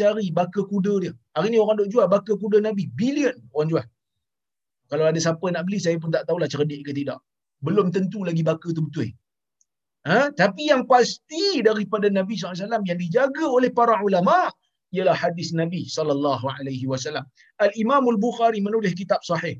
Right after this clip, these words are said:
Imam Muslim menulis kitab sahih. Ulama'-ulama' hadis semisal Abu Dawud, Tirmizi dan seumpamanya menukilkan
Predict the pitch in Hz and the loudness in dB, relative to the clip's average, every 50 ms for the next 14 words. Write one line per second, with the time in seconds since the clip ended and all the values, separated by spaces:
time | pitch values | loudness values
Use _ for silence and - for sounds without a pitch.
0 | - _ _ _ _ - 247 226 254 247 247 262 294 285 269 254 262 254 220 196 | -14 _ _ _ _ -6 -2 0 2 2 2 2 0 0 0 0 0 2 2 2
1 | 202 214 220 226 220 208 190 190 220 185 214 196 - - 202 190 180 208 165 117 | 2 2 0 2 2 2 0 -2 0 0 0 0 0 -2 -4 -4 -4 -4 -6 -8
2 | - - _ _ - 196 220 240 277 311 320 294 233 226 262 269 269 262 247 233 | -12 -18 _ _ -4 -2 0 2 2 2 2 2 2 2 2 2 2 2 2 0
3 | - - - 262 254 254 233 - 240 240 254 226 - 233 226 226 233 214 214 233 | 0 0 -2 -2 -2 -2 -2 -2 -2 -4 -2 0 2 2 4 4 4 4 2 0
4 | 214 208 233 233 240 226 220 - - - 247 226 220 226 226 214 233 233 208 214 | 0 2 2 2 2 2 -2 -6 -6 -6 -6 -4 -2 -2 -2 -2 -4 -4 -4 -4
5 | 202 196 226 214 220 180 220 208 202 208 202 180 131 117 - _ _ _ _ - | -4 -2 -2 -2 0 2 2 2 2 2 -2 -6 -8 -8 -12 _ _ _ _ 0
6 | 160 175 202 208 208 214 202 - - 226 240 233 220 202 185 - 196 180 170 | 2 2 2 2 2 0 -2 -4 -6 -2 0 2 2 2 0 0 -2 -4 -4